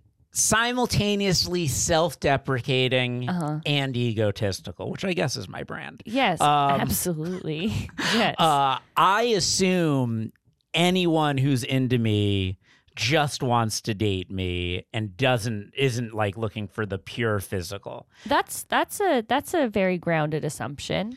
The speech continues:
Speaker 1: I, yeah, I just, I
Speaker 2: Yeah.
Speaker 1: feel, I feel like, I feel like no one's trying to, like, no one's, like, throwing it all away for me.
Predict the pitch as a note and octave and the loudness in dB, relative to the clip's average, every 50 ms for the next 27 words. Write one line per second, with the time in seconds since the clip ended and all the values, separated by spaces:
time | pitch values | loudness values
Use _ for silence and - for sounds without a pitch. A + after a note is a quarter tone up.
0 | - _ - - F#3+ G3+ F3 G#3+ B3 G#3+ D3 B2 C3+ D#3 D3+ F3+ E3 - - E3 | -16 _ 0 2 2 2 2 2 2 2 2 2 2 2 2 0 0 2 2 2
1 | E3 B3 B3 C4+ G#3+ F#3+ F3+ F3 E3+ E3+ C#3+ - G3+ G3+ G3 F#3 F3+ E3 D#3+ D#3+ | 4 4 4 4 4 4 4 4 2 0 0 0 2 2 4 4 4 4 4 2
2 | D#3 D3+ F3 E3+ D#3+ D3 D#3+ A#3+ C#4 B3+ D3+ - - - C#3 B2+ B2+ A#2+ G#2 G#2+ | 2 2 2 2 2 0 0 0 0 0 0 -2 -2 -2 0 0 0 0 0 0
3 | G#2 G2 A#2 A3+ G#3 C3 A#2 G#2+ - - - B2 G#2 G#2 A2+ B2 B2+ B2+ A#2+ A#2+ | -2 -2 0 -2 -2 0 0 -2 -4 -2 -4 -4 0 2 2 2 2 2 2 2
4 | A2 A2+ A2 A2 G2 G2 F2+ E2+ F#2+ A#2 C#3 C3+ - - G2 F2 - - - E3 | 2 2 2 2 2 0 -2 0 2 2 2 2 2 -2 -6 -6 -6 -8 -8 -8
5 | - B2 | -8 -10